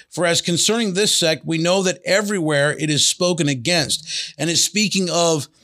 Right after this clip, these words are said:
uh, people that know God, people that walk with Christ, that they're spoken against.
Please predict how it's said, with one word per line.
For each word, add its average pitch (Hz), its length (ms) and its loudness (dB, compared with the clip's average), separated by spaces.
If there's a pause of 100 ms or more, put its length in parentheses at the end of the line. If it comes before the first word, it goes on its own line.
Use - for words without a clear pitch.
(220)
uh, 147 160 2
people 175 360 0
that 156 200 0
know 151 220 2
God, 170 400 0
people 143 220 -2
that 139 180 2
walk 147 300 0
with 127 100 -4
Christ, 175 400 0
that 139 140 -6
they're 160 160 2
spoken 147 340 2
against. 147 420 0